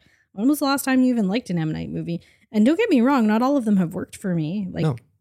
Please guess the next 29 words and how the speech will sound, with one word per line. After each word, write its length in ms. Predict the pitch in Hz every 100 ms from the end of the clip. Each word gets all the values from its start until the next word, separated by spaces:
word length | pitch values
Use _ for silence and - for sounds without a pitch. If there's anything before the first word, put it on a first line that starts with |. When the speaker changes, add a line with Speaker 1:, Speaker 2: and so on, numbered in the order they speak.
| _
Speaker 1:
I 100 | 185
didn't 220 | 190 185 170
particularly 600 | 202 208 190 180 180 180
like 220 | 175 175
Old. 360 | 170 160 202 - _ _ _ _ _ _ _ _ -
Speaker 2:
Yeah. 120 | 147
Speaker 1:
I 40 | 190
definitely, 600 | 196 170 185 180 175 -
I 60 | 196
haven't 280 | 233 220
seen 220 | 175 214 208
Last 260 | 196 185
Airbender. 720 | 185 185 190 190 180 180 190 - _ _ -
Wasn't 260 | 190 185
the 80 | 180
biggest 320 | 180 175 180
fan 240 | - 156 190
of, 100 | 196
like, 160 | 170
After 460 | - 165 175 - 170
Earth 380 | 175 175 180 -
or 640 | - 170 165 165 190 190 - _ _
something 380 | - - 160 165
else 180 | -
that 80 | -
came 180 | - 180
out 100 | 185
around 300 | - - 196
then. 300 | - - -